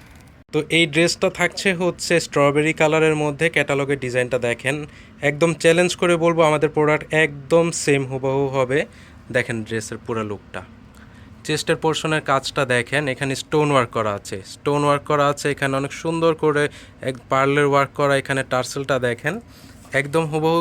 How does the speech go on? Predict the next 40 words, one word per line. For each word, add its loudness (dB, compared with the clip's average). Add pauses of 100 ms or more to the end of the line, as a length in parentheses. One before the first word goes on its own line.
(120)
ক্যাটালগের 2
মধ্যে -2
যেই 2
টার্সেলটা -2
ইউজ -2
করা 0
হয়েছে, -4 (140)
যে 0 (100)
ম্যাটেরিয়াল, -2 (120)
সেই 0
ম্যাটেরিয়াল -2
এখানে -8
ইউজ -8
করা -2
হয়েছে। -8 (480)
ফ্যাব্রিক্সটাও 2
পেয়ে 4
যাবেন 2 (100)
শিফনের -2
মধ্যে, -4 (140)
পুরো -2 (120)
বডিতে -4
এখানে -8
এমব্রয়ডারি -6 (100)
কাজ -8 (140)
করা -8 (460)
দেখেন -2
এখানে, -6
প্লাস 0 (100)
এখানে -4
কিন্তু -6
সিকোয়েন্সের -4
ওয়ার্ক -2
করা, -4 (100)
খুবই -6 (120)
সু-, -8
চমৎকার, -4 (720)
খুবই -2
সুন্দর 0
ড্রেসটা, -2